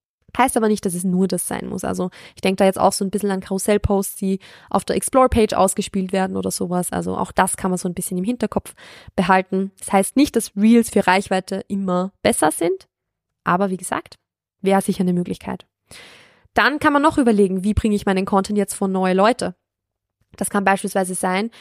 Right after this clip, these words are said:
indem ich Collab-Posts mit anderen Creatern mache. Also ich suche mir Menschen raus, die zum Beispiel in einer ähnlichen Nische unterwegs sind wie ich, vielleicht nicht ganz in derselben,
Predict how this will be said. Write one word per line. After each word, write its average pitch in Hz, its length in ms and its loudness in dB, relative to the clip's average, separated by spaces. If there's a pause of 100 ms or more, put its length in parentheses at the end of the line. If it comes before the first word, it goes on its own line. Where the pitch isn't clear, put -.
(140)
indem 208 340 0
ich 190 400 -2 (120)
Collab-Posts - 920 0
mit 196 180 0
anderen 233 380 2
Creatern 185 400 0
mache. 180 260 -8 (200)
Also 190 280 0
ich 185 120 -4
suche 240 240 0
mir 208 180 4
Menschen 208 420 0
raus, 196 300 2
die 208 140 -2
zum 202 120 -6
Beispiel 196 240 -4
in 190 60 -2
einer 185 100 -4
ähnlichen 285 380 0
Nische 254 240 0
unterwegs 220 360 -2
sind 214 180 -4
wie 208 100 -2
ich, 202 120 -6
vielleicht 185 260 -2
nicht 190 120 -10
ganz 240 240 0
in 233 80 -2
derselben, 202 440 0